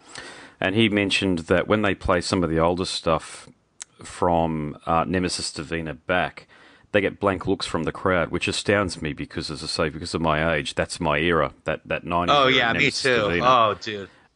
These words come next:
Speaker 1: It, it's
Speaker 2: That
Speaker 1: sta-
Speaker 2: song where he pulls out the sword, dude.
Speaker 1: <laughs> Yeah.
Speaker 2: That's the best.
Speaker 1: Well
Speaker 2: First song, pulls out the sword in the song. So
Speaker 1: Yeah.
Speaker 2: hard.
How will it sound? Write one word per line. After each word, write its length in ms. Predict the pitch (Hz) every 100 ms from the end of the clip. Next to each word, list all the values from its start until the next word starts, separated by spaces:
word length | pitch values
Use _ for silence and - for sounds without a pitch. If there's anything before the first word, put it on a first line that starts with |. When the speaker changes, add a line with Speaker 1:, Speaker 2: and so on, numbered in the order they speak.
| -
Speaker 1:
It, 180 | 107 101
it's 100 | 123
Speaker 2:
That 120 | 131
Speaker 1:
sta- 80 | 214
Speaker 2:
song 140 | 151
where 140 | 131 135
he 60 |
pulls 300 | 117 160 151
out 180 | 156 147
the 60 | 120
sword, 440 | - 139 143 147
dude. 300 | 147 147 139 123
Speaker 1:
<laughs> 40 | -
Yeah. 180 | 113 - 156 - 156 -
Speaker 2:
That's 160 | 151 -
the 100 | 131
best. 580 | 135 160 160 - - -
Speaker 1:
Well 100 | 156
Speaker 2:
First 140 | -
song, 260 | 147 156 151
pulls 240 | 151 151
out 160 | 147 151
the 60 |
sword 340 | 127 135 139 143
in 200 | 127 127
the 100 | 110
song. 420 | 131 127 139 131
So 260 | - 113 110
Speaker 1:
Yeah. 60 | 104
Speaker 2:
hard. 420 | 107 95 90